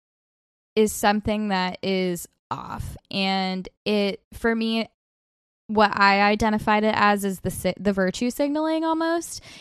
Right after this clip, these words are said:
He is very performative about who he is. He's, like, over-explaining the type of person he is. And it's because he's trying to signal to women that he is safe.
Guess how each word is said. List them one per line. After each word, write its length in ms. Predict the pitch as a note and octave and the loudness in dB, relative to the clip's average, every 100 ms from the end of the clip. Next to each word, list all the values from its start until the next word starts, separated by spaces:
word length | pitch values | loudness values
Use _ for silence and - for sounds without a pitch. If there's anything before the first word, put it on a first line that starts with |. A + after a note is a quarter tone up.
| - | -4
He 280 | - C4 B3 | 2 6 6
is 140 | A#3 | 6
very 220 | A#3 A#3 | 4 4
performative 1000 | B3 B3+ A3+ F#3 F3 F#3 G3+ A#3 B3 B3 A#3+ | 4 4 2 0 0 0 2 4 4 2 -2
about 600 | G3+ G3 F#3 F#3 F#3 F#3 _ _ _ - | -2 2 2 2 0 -2 _ _ _ 2
who 180 | C4+ B3+ | 4 4
he 300 | A#3 G3+ F3+ | 2 -2 -4
is. 300 | - D#3+ - | -2 -4 2
He's, 220 | B3 A#3 | 2 4
like, 200 | A#3 A3 - | 4 2 2
over-explaining 960 | A3 B3 C4 C4 - - G3+ G3+ G3 G3 | 2 2 2 -2 -4 -4 -2 0 0 -2
the 80 | |
type 240 | F#3 G#3 F#3+ | -2 -2 -4
of 120 | F3+ | 0
person 440 | - E3+ E3 D3 D#3+ | 0 0 -6 -6 -8
he 220 | D#3+ - | -8 -8
is. 440 | G#2 E3 E3 - - - - | -8 -8 -8 -8 -10 -20 -6
And 180 | G#3 G#3+ | -2 0
it's 160 | A#3+ - | 0 -2
because 320 | A#3+ B3+ A#3+ | -2 -2 0
he's 200 | B3+ A#3+ | -4 -4
trying 440 | - A#3+ A3+ A3 A3 | -2 0 0 0 -2
to 580 | A#3 A3 G#3 G3+ G3 G3+ _ _ _ _ _ _ _ _ - | 0 4 4 2 0 -4 _ _ _ _ _ _ _ _ -14
signal 520 | - - B3+ C4 C4+ | -2 2 4 4 2
to 180 | - A3+ | 2 0
women 460 | G3 G#3 G3+ F3 E3+ | 0 -2 -2 -2 -4
that 160 | E3+ | -6
he 280 | F#3 G#3+ F#3 | -4 -2 -2
is 120 | E3 | -4
safe. 640 | - - E3+ F3+ A#3+ C4 | -6 -6 -4 2 2 0